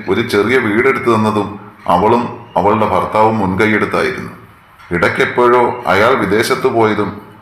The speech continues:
അവിടെ വെച്ചൊരു ആക്സിഡന്റിൽ മരണമടഞ്ഞതും ഒക്കെ ഇന്നലെ കഴിഞ്ഞതുപോലെ ഓർമ്മ വരുന്നു.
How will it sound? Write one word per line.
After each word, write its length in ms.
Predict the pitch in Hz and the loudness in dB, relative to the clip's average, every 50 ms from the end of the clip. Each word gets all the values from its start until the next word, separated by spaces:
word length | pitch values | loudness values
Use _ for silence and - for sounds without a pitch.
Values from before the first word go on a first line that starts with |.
| - - - | -18 -6 -2
അവിടെ 260 | 95 95 101 123 143 | 0 2 2 2 2
വെച്ചൊരു 300 | 151 - - - 143 120 | 2 0 0 0 2 2
ആക്സിഡന്റിൽ 580 | 110 95 104 110 104 - 147 123 131 127 127 123 | 4 4 4 2 2 0 0 2 2 2 0 0
മരണമടഞ്ഞതും 920 | 113 104 92 90 98 120 131 127 123 117 113 110 110 101 104 95 - - - | 2 2 2 2 2 2 2 2 2 2 0 0 0 0 -2 -4 -4 -4 -6
ഒക്കെ 200 | - - - 104 | -6 -2 -2 -2
ഇന്നലെ 460 | 98 92 90 95 104 117 120 120 117 - - | -2 -2 -2 -2 0 2 2 2 2 0 0
കഴിഞ്ഞതുപോലെ 600 | 92 90 90 104 110 110 117 110 110 113 107 98 85 80 | 0 0 0 0 0 0 0 2 2 2 2 0 0 -2
ഓർമ്മ 200 | 76 - 92 90 | -2 -2 -2 -2
വരുന്നു. 320 | 85 - - 57 - 52 | -2 -2 -6 -8 -12 -14